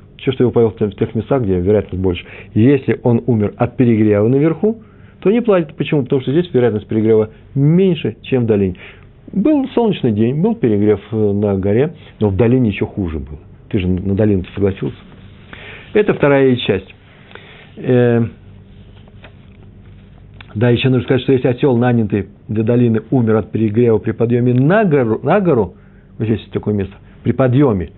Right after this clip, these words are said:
мы ещё не говорили об этом, то мы его наняли, наняли на, на долину, не надо было подниматься. По горе можно идти нормально, та же самая горизонталь, и здесь та же самая горизонталь, он идёт по ровному месту,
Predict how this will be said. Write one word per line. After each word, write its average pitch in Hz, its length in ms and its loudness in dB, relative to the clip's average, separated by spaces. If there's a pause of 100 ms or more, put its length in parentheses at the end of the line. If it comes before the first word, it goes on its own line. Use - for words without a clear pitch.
(200)
мы 110 40 -6
ещё 117 120 -2
не 110 80 0
говорили 107 240 2
об 92 140 -4
этом, 87 180 -8 (460)
то 147 420 2 (720)
мы 120 80 2
его 117 100 2
наняли, 117 420 0
наняли 117 520 -2
на, 113 220 0
на 117 180 -2
долину, 131 340 2
не 107 80 2
надо 123 200 2
было 117 100 2
подниматься. 131 640 -2 (260)
По 131 80 -2
горе 170 180 2
можно 185 240 2
идти 180 140 -2
нормально, 180 540 0 (380)
та 117 120 -2
же - 60 -8
самая 120 200 0
горизонталь, 120 540 0
и 127 60 -2
здесь 127 160 0
та 120 120 0
же - 60 -4
самая 120 200 0
горизонталь, 123 420 -2 (200)
он 120 160 -4
идёт 104 140 0
по 117 80 0
ровному 113 260 0
месту, 110 180 -2